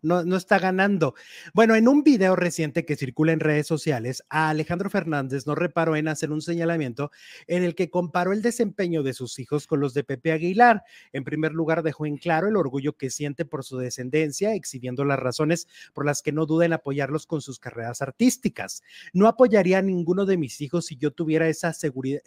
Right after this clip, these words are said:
si yo no tuviera esa seguridad en que mis hijos tienen el talento para ofrecerles algo a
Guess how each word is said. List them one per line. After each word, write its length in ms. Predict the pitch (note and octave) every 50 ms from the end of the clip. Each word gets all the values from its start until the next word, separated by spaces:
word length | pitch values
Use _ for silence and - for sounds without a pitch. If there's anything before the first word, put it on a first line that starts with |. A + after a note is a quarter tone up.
| - _ - _
si 160 | - - F3 D3+
yo 120 | D#3+ G#3
no 120 | G#3+ A#3
tuviera 260 | A3+ A#3 F#3+ G3 F#3 G3+
esa 160 | G3 - F#3+
seguridad 680 | - - - D#3 C3 - C#3 C3 C3+ C3 D3 C#3+ C#3 - - _
en 140 | D3 D3+ -
que 100 | - C#3
mis 220 | C3 C3 B2+ -
hijos 260 | D#3+ - - E3 -
tienen 360 | - D#3+ D3+ D#3 E3+ E3+ D#3+ - _ - - _ -
el 220 | D3 D#3+ F3 D3
talento 640 | _ - E3 D#3+ D#3 D#3 F3 G3+ A3 - - G3+ -
para 180 | - F3 D#3+
ofrecerles 680 | C#3+ - - C#3 B2+ - D#3 D3+ D#3+ F3 F3+ - - - _
algo 400 | - C3+ C#3 C#3 C#3+ C#3 C3 D#3
a 60 | D3